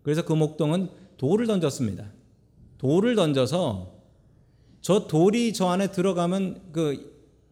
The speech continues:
양이나 염소가 놀래면 이제 뛰어나온단 말이죠.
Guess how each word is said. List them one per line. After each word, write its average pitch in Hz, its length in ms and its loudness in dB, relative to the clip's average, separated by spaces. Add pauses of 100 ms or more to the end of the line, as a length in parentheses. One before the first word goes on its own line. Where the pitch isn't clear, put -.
(140)
양이나 123 600 0
염소가 151 420 0
놀래면 185 600 0
이제 143 300 -4
뛰어나온단 139 680 0
말이죠. 98 380 -6